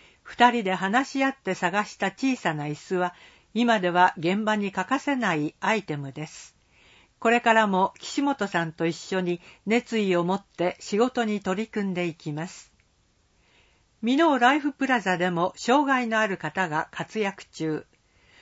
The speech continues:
同プラザ総合保健福祉センターには、障害のある方が働くリサイクルショップや喫茶店があります。また館内のアトリウムでは、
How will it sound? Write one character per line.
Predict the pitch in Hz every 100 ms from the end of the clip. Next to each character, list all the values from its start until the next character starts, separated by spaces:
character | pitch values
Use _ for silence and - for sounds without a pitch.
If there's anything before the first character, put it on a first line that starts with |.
| _
同 | 202 269 254
プ | 196
ラ | 196
ザ | 151 165 -
総 | - 277 277
合 | 254 240
保 | 226
健 | 294 294
福 | 277 - 302
祉 |
セ | - - 262
ン |
タ | 208 160
ー | 156
に | 160 170
は、 | 160 - - -
障 | - 285 285
害 | 269 254
の | 240
あ | 233
る | 196
方 | 170 165 208
が | 156
働 | 156 - 170 170
く | - 160 - - _
リ | 175
サ | - 311 302
イ |
ク | -
ル | 262
シ | 247 220
ョ |
ッ | 214 -
プ | 160
や | 165 - _
喫 | - - -
茶 | 269
店 | - 226 196
が | 180
あ |
り | 165 156
ま | 160
す。 | 185 - - _ _ - _
ま | 240
た | 254
館 | 247 302
内 | 311 277 220 185
の | 175 185 175
ア |
ト | - 269
リ | 269
ウ | 262
ム | 208 185
で | 185
は、 | 170 180